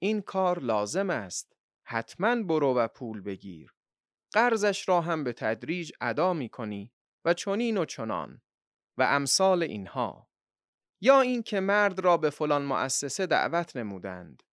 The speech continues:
مؤسسه هم جایی است که طبعاً افرادی که در آنجا شرکت می‌کنند، کم کم رشد می‌کنند،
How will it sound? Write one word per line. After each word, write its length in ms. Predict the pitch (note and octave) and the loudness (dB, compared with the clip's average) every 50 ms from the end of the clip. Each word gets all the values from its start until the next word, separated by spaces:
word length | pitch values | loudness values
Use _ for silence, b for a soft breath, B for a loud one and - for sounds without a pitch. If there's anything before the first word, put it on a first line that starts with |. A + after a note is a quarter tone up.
| _ _ _ _ _ _ - | _ _ _ _ _ _ -2
مؤسسه 640 | B2 C3 A2 B2 B2+ - - - B2 A2+ - F#3 F3+ | 0 2 4 4 2 2 0 -2 -2 -2 0 0 0
هم 240 | E3+ D#3 B2 A2+ A2 | 2 2 0 -2 -2
جایی 480 | G#2+ B2+ E3 F#3+ G#3 G3 F#3 F#3+ F#3 F3+ | 0 2 4 4 4 4 2 -4 -6 -8
است 260 | D#3 - - _ - | -8 -10 -14 _ -8
که 100 | - A#2+ | -8 -8
طبعاً 680 | - - C3 A#2 A#2+ A2 - - D#3+ F3 F3+ E3+ D#3+ - - | -6 -2 -2 -2 -2 -2 -2 -2 0 0 0 0 -2 -6 -2
افرادی 560 | B2+ C#3 D3 - - F3+ G#3+ A3+ A3+ F3+ F#3 | -2 -2 -2 -2 -2 0 2 2 2 0 -2
که 140 | D3+ - D3 | -8 -6 -4
در 180 | B2 B2 A#2 A2+ | -2 0 0 0
آنجا 340 | A2 A2 A2+ A2+ E3+ F#3 E3 | 0 -2 0 2 2 2 2
شرکت 540 | - - C3 A2+ G#2 - B2 G#2 - - | 0 -2 -6 -6 -4 -4 -6 -6 -6 -6
می‌کنند، 720 | A2 G#2 G2 - A2 G#2 A#2+ C#3+ D3+ D3+ D3 C#3 B2 A2+ _ _ _ _ _ _ - | -10 -10 -8 -6 -4 -2 0 0 0 0 -2 -4 -6 -8 _ _ _ _ _ _ -10
کم 260 | - B2+ A2 A2+ A2 | -2 -2 0 0 -2
کم 320 | - - D3+ D#3 D#3 D3+ C#3 | -4 -4 -2 -2 0 0 0
رشد 400 | D3+ F3+ F#3+ F#3 F3 - - - | 2 2 2 2 0 -4 -8 -6
می‌کنند، 760 | C#3+ C#3+ - - D#3 C#3+ C#3 C3+ C3 B2 A#2+ A#2+ A2 - | -8 -8 -6 -4 -2 -2 0 0 0 0 -2 -4 -6 -10